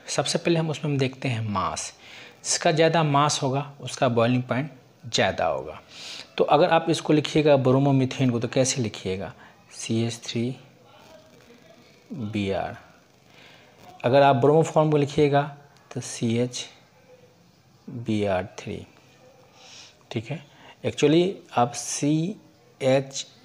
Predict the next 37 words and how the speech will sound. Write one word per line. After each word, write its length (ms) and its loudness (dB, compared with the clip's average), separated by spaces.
एक्स 440 0
थ्री 220 0
को 240 0
हैलोफॉर्म 640 2
बोला 160 -2
जाता 280 -6
है। 100 -12
अगर 180 2
यहाँ 240 2
पर 120 4
क्लोरीन 420 4
डालते 360 2
हैं, 480 -2
तो 320 0
क्लोरोफॉर्म, 540 0
ब्रोमीन 400 2
डालते 360 0
हैं, 200 -4
तो 140 -4
ब्रोमोफॉर्म, 640 -2
आयोडीन 420 0
डालते 300 -2
हैं, 80 -4
तो 100 -12
आयोडोफॉर्म। 540 -4
जो 120 4
भी 100 4
यहाँ 140 2
डालिएगा, 300 2
जैसे 260 0
यहाँ 160 2
ब्रोमीन 320 0
डालें, 240 -4
तो 100 -6
ब्रोमोफॉर्म 540 -4
हो 160 -8
गया। 200 -14